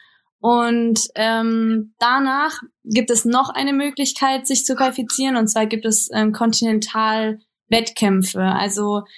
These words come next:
der europäische Zonen-, äh, Qualifikation zum Beispiel.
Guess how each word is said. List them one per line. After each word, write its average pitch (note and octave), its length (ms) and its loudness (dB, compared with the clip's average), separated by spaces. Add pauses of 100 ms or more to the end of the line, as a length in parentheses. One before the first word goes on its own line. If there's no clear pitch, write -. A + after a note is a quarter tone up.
(140)
der G#3 100 2
europäische A3 640 0
Zonen-, C#4 680 0
äh, A#3 220 2
Qualifikation B3 800 0
zum B3 160 -2
Beispiel. A#3+ 640 0